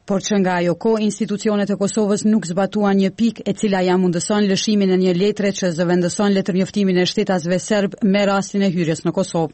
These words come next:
Këtë gjë e bën ende Serbia, përkundër kërkesës që ta largojë si praktik.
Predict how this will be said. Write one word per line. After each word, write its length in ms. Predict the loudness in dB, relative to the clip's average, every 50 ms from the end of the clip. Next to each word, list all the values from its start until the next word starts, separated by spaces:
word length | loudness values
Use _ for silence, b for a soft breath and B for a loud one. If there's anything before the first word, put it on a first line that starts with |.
| _ _
Këtë 240 | -2 -2 -2 0 0
gjë 160 | 0 0 2 2 0
e 80 | 0 0 0
bën 160 | 0 0 0 0 0 0
ende 180 | 0 0 -2 -2
Serbia, 480 | -2 -4 -2 0 0 2 2 0 0
përkundër 480 | -2 -4 -2 0 0 0 0 0 0 -2
kërkesës 560 | -4 -4 -2 -2 -2 -2 0 -2 -4 -2 -2
që 140 | -4 -4 -2
ta 80 | -2 -2
largojë 400 | 0 0 0 0 0 -2 -2 -2
si 160 | -4 -6 -4
praktik. 480 | -2 -4 -4 -2 -2 -4 -4 -4 -8